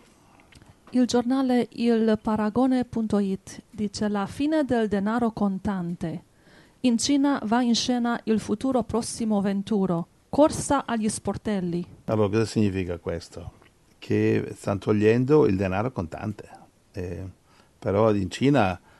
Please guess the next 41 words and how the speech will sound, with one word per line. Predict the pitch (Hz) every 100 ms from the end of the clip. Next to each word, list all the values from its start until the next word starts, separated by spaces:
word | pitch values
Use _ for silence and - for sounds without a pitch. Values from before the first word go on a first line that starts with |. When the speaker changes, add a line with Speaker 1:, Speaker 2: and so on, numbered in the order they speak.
| _
Speaker 2:
quando | - 107 98
vogliono | 98 107 107
fare | - 107
una | 104 98
cosa, | 117 139 131
schioccano | - 113 104 - 101
le | 95 95
dita. | 95 85 - 90 _ - - _
Qui | - 110 135 123 107 95
Draghi | 95 92 113
deve | 120 95
fare | - 90
un | 90
sacco | - 87
di | 95 87
giri | - 95
di | 92 92
parole, | 90 87 87 87 90 90 - - - _
far | - 95
finta | - - 101 98 95
che | 87 90
si | -
consulta | 92 92 90 98 92 87
col | 87
Parlamento, | 87 90 87 87 92 90
che | 92
non | 87
lo | 80
fa, | 85 - 98 104 - - - -
far | _ - 87
finta | 101 98 101
che | 92
si | 87
consulta | 92 95 92 101 92 92
coi | 90 90
suoi | - 92
ministri, | 92 92 98 - 85
che | 92
non | 90
lo | 82
fa, | - 80